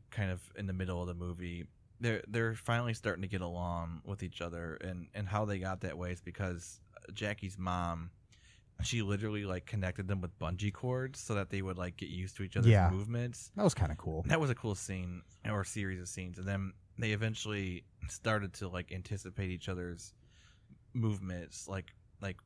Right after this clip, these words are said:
Speaker 1: you know, when someone was gonna try to get popcorn, and they would, she would just kinda get up instinctively at the same time he did, and they were able to eat dinner without, like, getting in each other's way because they were in harmony.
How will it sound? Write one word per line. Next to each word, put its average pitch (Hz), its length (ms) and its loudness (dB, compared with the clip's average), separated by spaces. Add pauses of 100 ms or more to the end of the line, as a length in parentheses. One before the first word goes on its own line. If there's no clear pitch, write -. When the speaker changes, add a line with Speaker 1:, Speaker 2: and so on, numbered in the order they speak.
Speaker 1:
you 98 100 -4
know, 90 100 -2
when 87 120 -4
someone 92 300 -2
was 87 140 -6
gonna 90 180 -2
try 92 140 -4
to 82 120 -4 (120)
get - 200 -8
popcorn, 87 760 -2
and 85 100 -8
they 87 80 -4
would, 87 160 -6 (280)
she 92 200 -6
would 90 160 -2
just - 200 -8
kinda 87 180 -6
get 87 200 -4
up 87 160 2 (120)
instinctively 87 640 -8
at 82 80 -8
the - 60 -18
same 85 220 -10
time 85 240 -6
he 90 140 -8
did, 85 260 -4
and 87 240 -8 (460)
they 98 100 0
were 90 80 0
able 87 220 0
to 85 280 -6 (480)
eat 104 220 -4
dinner 98 500 0 (120)
without, 92 340 -4
like, 90 240 -6
getting 95 200 -8
in 92 220 -8
each 92 140 -8
other's 87 260 -10
way 98 300 -4
because 92 360 -10
they 87 280 -8 (180)
were 85 300 -8 (600)
in 101 80 -4
harmony. 95 560 0